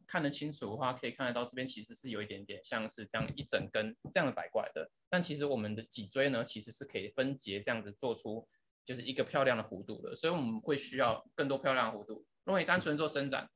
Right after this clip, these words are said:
哎，一整片过来拉到的地方可能就没有办法到很细微，所以我们这个时候请小月呢来帮我往右边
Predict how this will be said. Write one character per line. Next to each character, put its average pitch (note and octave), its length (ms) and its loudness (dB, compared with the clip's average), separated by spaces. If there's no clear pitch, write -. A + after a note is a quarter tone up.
哎， C#3+ 80 0
一 - 100 -6
整 A2+ 160 4
片 C3+ 180 0
过 B2+ 140 4
来 G2 140 2
拉 A#2 160 6
到 C#3 100 8
的 B2 60 6
地 C3 100 -4
方 A#2+ 160 2
可 G#2 140 -10
能 F#2+ 180 -8
就 A2 320 0
没 C3+ 100 2
有 B2+ 80 4
办 B2+ 160 2
法 G#2+ 280 -6
到 A2 180 6
很 A2 220 -6
细 - 300 -4
微， - 280 -8
所 E3+ 100 -4
以 E3 40 2
我 - 20 2
们 B2 100 2
这 E3+ 140 0
个 D3+ 100 2
时 C#3+ 140 0
候 C#3+ 140 6
请 A#2+ 200 -6
小 G#2+ 220 0
月 B2+ 140 0
呢 A2 220 -2
来 B2 120 2
帮 D3+ 200 -2
我 C#3 120 2
往 A2 240 -2
右 C#3+ 180 2
边 C#3+ 320 -6